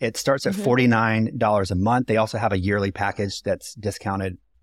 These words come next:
Speaker 1: This is
Speaker 2: Yeah.
Speaker 1: what we use here at Pod Circle. And with that pro plan, it gives you access to dynamic ads,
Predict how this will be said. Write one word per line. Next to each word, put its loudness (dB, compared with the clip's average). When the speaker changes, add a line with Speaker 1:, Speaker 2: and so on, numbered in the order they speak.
Speaker 1:
This -2
is 2
Speaker 2:
Yeah. 2
Speaker 1:
what 0
we 2
use 2
here 2
at -4
Pod 0
Circle. -4
And 2
with 2
that 0
pro 0
plan, -2
it -2
gives -4
you -6
access -2
to -4
dynamic -2
ads, 2